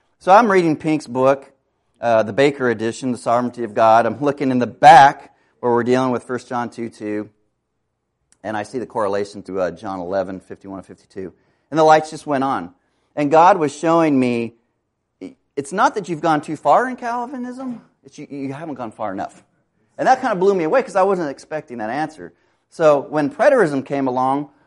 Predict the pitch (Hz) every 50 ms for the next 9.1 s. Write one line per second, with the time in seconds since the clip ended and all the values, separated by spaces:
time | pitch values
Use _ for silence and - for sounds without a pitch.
0 | _ - - 160 170 156 175 165 156 - - _ _ _ _ _ _ - 170 -
1 | - 294 302 254 240 262 233 202 - - 214 202 196 170 - - - _ _ _
2 | - 135 160 180 196 196 190 - - 175 170 151 135 131 139 139 104 127 120 104
3 | 104 - - - 143 147 151 143 120 95 80 73 - _ _ _ _ _ _ _
4 | _ _ _ _ _ _ _ _ _ - - 240 277 277 220 175 143 135 139 139
5 | 139 143 135 - - - 143 131 135 139 147 147 139 127 110 107 120 117 113 110
6 | 104 104 98 92 - - - - 113 110 107 101 98 - - 101 - 110 107 101
7 | 92 85 82 82 95 98 113 131 135 135 - 143 127 123 - 143 120 110 107 107
8 | 110 104 104 101 - 107 107 107 98 95 110 135 160 160 156 156 151 147 147 156
9 | 143